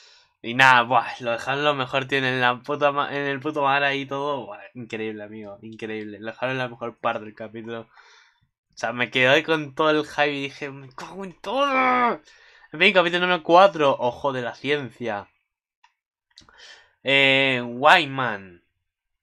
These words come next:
De repente, eh, envió un mensaje espeluznante a Senku y los demás.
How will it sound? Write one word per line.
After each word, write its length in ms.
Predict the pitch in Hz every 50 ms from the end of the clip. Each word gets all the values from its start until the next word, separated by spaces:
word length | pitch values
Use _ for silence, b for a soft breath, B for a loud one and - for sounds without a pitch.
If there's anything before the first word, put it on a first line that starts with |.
| _ _ _ _ _ _ _ _ _ _ _ _ _ _ _ _ - 139
De 140 | 135 139
repente, 520 | 143 147 139 165 175 165 139 - 143 143 156
eh, 40 | 156
envió 300 | 147 135 135 143 151 151
un 60 | 156
mensaje 500 | 147 139 131 147 147 147 - 156 151 147
espeluznante 580 | 135 - - 131 127 120 120 127 135 131 131
a 60 | 127 -
Senku 420 | - 139 139 139 131 131 143 135
y 40 | 127
los 140 | 120 110 101
demás. 540 | 101 98 110 107 101 - - - - -